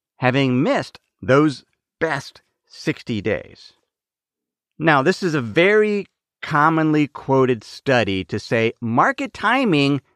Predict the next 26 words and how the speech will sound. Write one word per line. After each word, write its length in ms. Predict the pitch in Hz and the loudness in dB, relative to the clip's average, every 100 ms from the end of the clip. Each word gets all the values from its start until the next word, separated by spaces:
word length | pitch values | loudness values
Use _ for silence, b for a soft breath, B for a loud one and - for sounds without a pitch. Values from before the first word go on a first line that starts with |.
| _ _ _ - | _ _ _ -10
you 100 | 135 | -4
shouldn't 360 | - 165 143 | 0 0 0
do 300 | 113 117 71 - _ _ _ _ _ - | 0 0 0 -8 _ _ _ _ _ -4
at 220 | 127 156 | 0 2
all. 320 | 135 90 - _ _ _ _ _ _ _ _ | 0 -2 -6 _ _ _ _ _ _ _ _
But 280 | 254 - - _ _ _ _ _ _ _ _ _ - | 0 0 -4 _ _ _ _ _ _ _ _ _ -20
is 160 | - | -8
it 100 | 190 - | -6 -4
really 280 | 226 320 226 | -4 -2 0
that 200 | 190 - | 0 -2
simple? 440 | 185 - 175 170 _ _ _ _ _ _ _ _ _ _ _ _ _ _ | -4 -4 -6 -10 _ _ _ _ _ _ _ _ _ _ _ _ _ _
That's 220 | - 190 - | -2 -2 0
what 100 | 151 | -2
we're 60 | |
going 240 | 139 151 143 | 2 0 0
to 120 | 123 | -4
consider 640 | 123 110 - 147 92 85 - _ _ | -6 -4 0 2 2 -4 -8 _ _
in 160 | - 110 | -4 0
this 260 | 104 - - | 0 -4 -6
episode. 640 | - 87 69 - - - - _ _ _ _ _ _ _ _ _ _ | -6 -6 -8 -14 -16 -18 -20 _ _ _ _ _ _ _ _ _ _
Now, 180 | 147 120 | 0 2
studies 420 | 98 - 196 185 | 0 2 4 4
like 200 | 185 160 | 4 0
these 340 | - 262 220 151 | 0 -2 0 0
show, 260 | - 131 | 2 2
well, 540 | 113 101 214 262 80 | 2 2 2 2 0